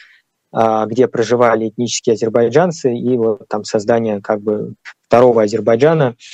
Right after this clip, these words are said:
И это в том числе тоже, э, болезненно восприняли, э,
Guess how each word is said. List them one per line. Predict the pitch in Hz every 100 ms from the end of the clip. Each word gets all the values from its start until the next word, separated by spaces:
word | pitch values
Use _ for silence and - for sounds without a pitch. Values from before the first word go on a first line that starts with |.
| - - -
И | 139 127 123 120 117 113
это | 120 135 147
в | 135
том | 139 139
числе | - 135 123
тоже, | - 117 123
э, | 120 113 110 -
болезненно | - 120 110 107 117 120 110 113
восприняли, | 107 - 120 110 107 107 110 113 117
э, | 113